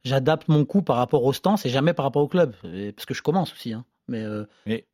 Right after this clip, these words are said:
Speaker 2: t'as dit tout à fait le, le bon verbe, à s'adapter. On s'adapte à la
Speaker 1: Oui.
Speaker 2: situation, on s'adapte à, aux conditions climatiques, voilà.
Speaker 1: Mm.
Speaker 2: Et on, on, on joue le coup, on choisit le coup qui me procure le moins de risques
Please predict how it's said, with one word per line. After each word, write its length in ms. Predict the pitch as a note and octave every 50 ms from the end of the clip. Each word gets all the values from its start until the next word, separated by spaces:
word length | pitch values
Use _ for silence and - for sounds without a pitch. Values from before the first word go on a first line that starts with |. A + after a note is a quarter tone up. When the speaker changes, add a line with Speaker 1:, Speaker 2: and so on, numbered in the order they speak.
| _ _ _ _ _ _ _
Speaker 2:
t'as 100 | - A#2
dit 120 | A#2 A2+
tout 80 | - A#2
à 40 | -
fait 120 | - A#2
le, 160 | A2 A2 G#2
le 80 | G#2 G2+
bon 180 | F#2+ A2 A2+
verbe, 260 | G#2+ A#2+ D3+ D#3 B2+ G2+
à 80 | F2+
s'adapter. 540 | - - C#3 C3+ C#3 B2 - _ G#2+ G2 G2+
On 60 | G#2+
s'adapte 380 | - - G2+ F#2+ G2+ A2 - -
à 20 | F#2
la 40 | -
Speaker 1:
Oui. 40 | -
Speaker 2:
situation, 580 | - B2+ A#2 G2+ F#2+ - - - F#2 G2 G#2+
on 20 | G2+
s'adapte 420 | - F#2+ E2+ - F#2 F2+ - -
à, 80 | F2 F2+
aux 60 | F2
conditions 340 | - G#2 F#2+ F#2 E2 F#2+ F#2
climatiques, 560 | - - F#2+ E2 E2 - _ F2 F#2+ - _
voilà. 220 | - D#2+ E2 E2 - A#2+
Speaker 1:
Mm. 60 | A#2
Speaker 2:
Et 60 | A2 G#2+
on, 120 | G#2 G2+ - _ _
on, 380 | B2+ A2+ G#2+ G#2 G2 F#2 F2+ E2+ -
on 140 | G2 G#2
joue 160 | G2+ A2 B2 A#2+
le 180 | A2+ G#2+ G2+ F#2+
coup, 340 | - _ - - C#3 D3+ D3
on 60 | C3+
choisit 300 | - - A#2 A2+ G2+ A2
le 80 | G3+ F#2
coup 180 | - - C3 -
qui 300 | - - G#2+ G2+ G2 G2
me 160 | G2 F#2+ F#2
procure 400 | - - - F2+ - - A#2+ A#2
le 80 | F#2 E2+
moins 220 | F2 F#2+ F#2+ F#2+ F#2+
de 80 | F2+
risques 440 | F2 E2+ G#2 A2 - - _ -